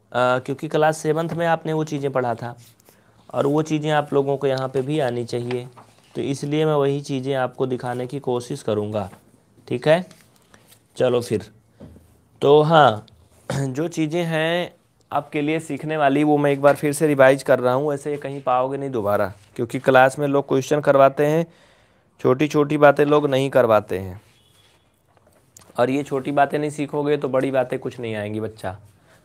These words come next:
ठीक है। इसको बोलते हैं करस्पॉन्डिंग, अल्टरनेट, एक्सटीरियर, ओ, इसको इंटीरियर, इसको एक्सटीरियर। देखो ये है वाह्य कोण, क्या है ये? ये वाह्य कोण है।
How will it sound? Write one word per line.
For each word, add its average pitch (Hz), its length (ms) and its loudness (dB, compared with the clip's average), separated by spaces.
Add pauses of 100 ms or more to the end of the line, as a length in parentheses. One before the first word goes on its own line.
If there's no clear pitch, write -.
ठीक 135 160 -4
है। 151 280 2 (580)
इसको 135 240 -4
बोलते 170 260 4
हैं 175 80 0
करस्पॉन्डिंग, 160 600 0 (120)
अल्टरनेट, 156 600 -2 (640)
एक्सटीरियर, 147 720 -2 (960)
ओ, 123 260 0
इसको 117 260 -6
इंटीरियर, 147 440 -4
इसको 156 180 -6
एक्सटीरियर। 110 520 -10 (1600)
देखो 190 240 4
ये 180 440 2
है 185 320 2
वाह्य 147 360 2
कोण, 101 300 -4 (400)
क्या 147 160 2
है 160 120 -2
ये? 190 220 -6 (260)
ये 139 160 -6
वाह्य 139 340 2
कोण 98 260 -8
है। 104 160 -16